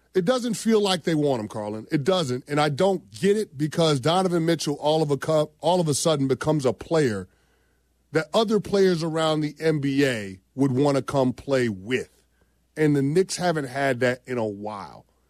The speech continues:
And so it just seems like it would make sense to be able to make that deal. And again, you brought in Jalen Brunson this offseason,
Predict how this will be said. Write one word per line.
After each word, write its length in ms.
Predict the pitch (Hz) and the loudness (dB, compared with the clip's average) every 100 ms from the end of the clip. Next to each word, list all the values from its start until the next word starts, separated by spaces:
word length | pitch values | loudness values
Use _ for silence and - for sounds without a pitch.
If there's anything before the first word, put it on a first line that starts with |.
| _ | _
And 160 | 151 147 | -6 -2
so 180 | 180 165 | 0 0
it 40 | |
just 260 | 143 180 - | 2 -2 -2
seems 260 | 202 202 | -2 0
like 200 | 175 156 | 2 0
it 100 | 165 | -2
would 160 | 147 143 | -6 -4
make 240 | 135 143 | 0 0
sense 320 | - 147 135 120 | 0 -2 -2 -2
to 120 | 127 | -8
be 160 | 117 143 | 0 0
able 140 | 131 | 2
to 40 | |
make 240 | 127 131 120 | 0 0 0
that 160 | 127 | -4
deal. 240 | 120 131 139 | -2 -2 -2
And 80 | 165 | -4
again, 380 | 170 226 180 - _ _ _ _ | 0 0 0 -6 _ _ _ _
you 80 | 160 | -4
brought 240 | 139 214 | 0 2
in 100 | 214 | 2
Jalen 320 | 165 190 180 151 | 2 2 0 2
Brunson 380 | 170 180 - | 2 2 0
this 160 | 180 165 | -2 2
offseason, 500 | 180 175 - 180 175 | 2 2 2 2 2